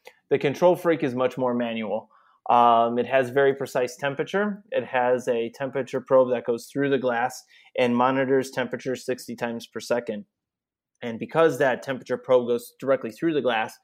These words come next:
we can very accurately take, take the temperature of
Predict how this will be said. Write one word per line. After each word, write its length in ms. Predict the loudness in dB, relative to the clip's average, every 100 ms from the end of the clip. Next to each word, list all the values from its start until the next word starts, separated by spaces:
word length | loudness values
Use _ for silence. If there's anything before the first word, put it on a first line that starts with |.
| _ _ _ -4
we 100 | -2
can 240 | 0 2
very 240 | 4 4 4
accurately 800 | 0 0 -2 -2 -2 -2 -4 -10 -12
take, 380 | -10 -10 _
take 220 | -4 -4 -4
the 80 |
temperature 760 | -6 -6 -4 -6 0 2 2 -2 -14 _ _ _
of 520 | 4 6 6 4 2